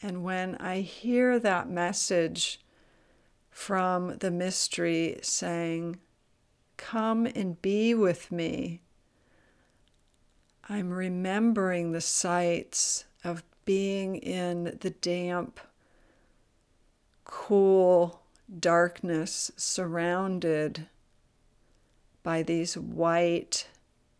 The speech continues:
and pale yellow stalactites and rock formations, mineral formations.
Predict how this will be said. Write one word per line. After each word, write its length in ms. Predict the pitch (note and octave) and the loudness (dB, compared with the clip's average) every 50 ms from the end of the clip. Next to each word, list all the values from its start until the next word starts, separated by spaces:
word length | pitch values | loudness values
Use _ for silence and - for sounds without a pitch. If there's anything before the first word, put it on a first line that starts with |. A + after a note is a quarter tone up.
| _ - | _ -10
and 220 | G3+ F3 E3 - | -6 -6 -6 -6
pale 500 | - - - - E3 E3 E3 E3+ E3 E3+ | -8 -10 -8 -4 -2 -2 0 0 0 -2
yellow 600 | E3 D#3+ D#3+ - - E3 D#3+ D#3+ D#3 D#3 D#3 D#3 | -2 -2 -2 0 0 0 0 0 0 0 -2 -2
stalactites 1500 | - - - - - E3+ D#3+ D3+ D3 D3 D3+ D3+ D3 - - - - E3+ D#3+ D#3 D3+ D3+ D3 - - - - - - - - - _ _ _ _ _ _ _ _ - | -2 -4 -4 -4 -4 -4 -2 -2 0 -2 -2 -2 -4 -6 -10 -10 -8 -6 -4 -4 -4 -4 -6 -8 -8 -6 -6 -4 -6 -6 -8 -14 _ _ _ _ _ _ _ _ -10
and 220 | - G3 F3+ E3 E3 | -8 -6 -4 -2 -2
rock 360 | D#3+ D#3+ D#3 D3+ D3+ - - | -2 -2 -2 -4 -6 -8 -12
formations, 1040 | - - - F3 E3 D#3+ D#3 D#3 D#3 E3 E3 - - - D#3+ D3+ D3+ D3+ D#3 - - | -14 -10 -6 -4 -4 -2 -2 -2 -2 -2 -2 -4 -4 -4 -4 -4 -4 -4 -6 -6 -6
mineral 420 | - D#3+ D#3+ D#3+ D#3+ D#3+ D#3 D3+ | -4 -4 -2 -2 0 0 -2 -2
formations. 1400 | D#3+ - - - E3 D#3+ D#3 D#3 D#3 D#3 D#3 D#3+ D#3 - - E3 D#3 D3+ D#3 D#3 D#3 D#3+ F3+ - - - - - | -4 -6 -8 -6 -4 -4 -2 -2 -2 -2 -2 -2 -4 -6 -4 -4 -4 -4 -4 -4 -6 -6 -8 -8 -8 -8 -10 -12